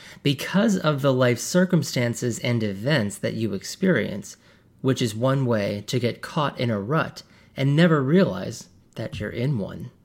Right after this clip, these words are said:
Think positive and grateful thoughts within yourself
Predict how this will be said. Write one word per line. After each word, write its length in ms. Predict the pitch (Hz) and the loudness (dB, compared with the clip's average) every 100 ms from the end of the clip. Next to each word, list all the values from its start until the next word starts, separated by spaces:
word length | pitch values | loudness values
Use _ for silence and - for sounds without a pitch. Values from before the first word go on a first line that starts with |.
| _ _ _ _ _ _ - - - _ | _ _ _ _ _ _ -20 -20 -20 _
Think 340 | 185 170 170 | 6 6 4
positive 800 | - 196 196 165 - - - - _ | -4 2 4 4 0 -6 -12 -16 _
and 200 | 143 151 | 0 2
grateful 600 | 139 151 185 185 - 139 | 2 6 6 6 0 -2
thoughts 580 | 120 - - - - - | -2 -4 -4 -6 -14 -4
within 400 | 135 131 170 165 | 0 2 4 4
yourself 640 | 151 139 - 151 131 123 | 4 0 0 2 2 0